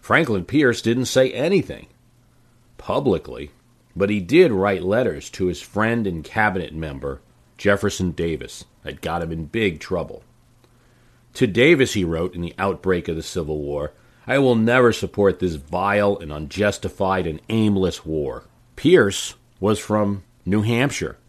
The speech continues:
and was in the North and thought his letters were written in confidence. After all, Jefferson Davis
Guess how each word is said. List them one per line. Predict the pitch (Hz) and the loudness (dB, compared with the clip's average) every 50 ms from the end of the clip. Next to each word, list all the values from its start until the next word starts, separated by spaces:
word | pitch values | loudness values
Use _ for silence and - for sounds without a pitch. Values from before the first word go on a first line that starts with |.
| _ _ _ | _ _ _
and | 85 85 87 92 | -10 -6 -4 -2
was | 98 98 | -2 -2
in | 95 104 113 120 127 120 | -2 -2 0 0 2 2
the | 107 | 2
North | 104 113 131 135 113 67 55 - - - - _ _ _ _ _ _ _ _ _ _ _ _ _ _ _ _ _ _ _ _ _ _ _ _ _ _ _ _ _ _ _ _ _ _ _ _ _ _ | 2 2 2 2 0 -2 -6 -12 -20 -20 -20 _ _ _ _ _ _ _ _ _ _ _ _ _ _ _ _ _ _ _ _ _ _ _ _ _ _ _ _ _ _ _ _ _ _ _ _ _ _
and | - 87 87 | -10 -10 -4
thought | - - 127 147 165 135 | 2 4 6 8 8 6
his | 110 107 87 82 | 4 0 -4 -4
letters | 82 85 85 82 82 90 95 87 85 | -4 -4 -2 0 0 0 -2 -2 -2
were | 80 92 95 90 | 0 0 2 4
written | 92 117 120 - 104 101 | 4 2 2 2 0 -2
in | 101 98 98 101 | 0 0 -2 -2
confidence. | - - - 110 110 117 113 - - 76 64 55 - - - - - _ _ _ _ _ _ _ _ _ _ _ _ _ _ _ _ _ _ _ _ _ _ _ _ _ _ _ _ _ _ _ | -4 -4 -2 -2 0 -2 -2 -4 -8 -10 -10 -12 -14 -18 -20 -20 -20 _ _ _ _ _ _ _ _ _ _ _ _ _ _ _ _ _ _ _ _ _ _ _ _ _ _ _ _ _ _ _
After | 85 87 85 - 98 104 117 | -8 -8 -6 -4 -2 0 2
all, | 110 101 78 | 2 0 0
Jefferson | - 95 95 90 92 - - 95 92 80 | 0 0 0 0 -2 -4 -4 -6 -4 -2
Davis | 98 98 104 104 107 110 - - - | 0 0 0 0 -2 -4 -4 -8 -12